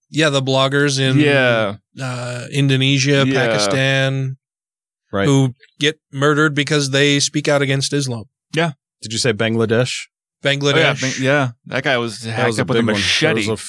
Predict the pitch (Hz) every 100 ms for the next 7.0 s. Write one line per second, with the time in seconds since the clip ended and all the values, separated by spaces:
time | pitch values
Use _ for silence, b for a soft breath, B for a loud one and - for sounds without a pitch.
0 | 113 101 120 131 107 104 101 95 101 104
1 | 104 104 127 120 107 104 98 107 98 -
2 | 104 104 104 127 139 - _ _ 135 131
3 | 123 _ _ _ _ _ _ B B B
4 | B 139 143 190 226 190 175 131 165 143
5 | 120 143 143 - 175 120 - 123 107 110
6 | - 110 98 - - - 143 117 104